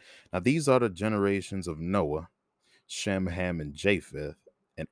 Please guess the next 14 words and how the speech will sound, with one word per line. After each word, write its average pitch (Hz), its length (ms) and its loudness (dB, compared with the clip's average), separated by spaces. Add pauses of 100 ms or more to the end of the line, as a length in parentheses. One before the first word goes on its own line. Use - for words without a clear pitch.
unto 98 300 -4
them 73 340 -8 (180)
were 78 160 -6
born 80 320 -4
sons 78 480 -6
after 82 300 -4
the 73 80 -10
flood. - 440 -4 (1500)
The 80 80 -8
sons 117 400 2
of 85 100 -4
Japheth 101 580 0
were 73 100 -10
Gomer, 101 520 -2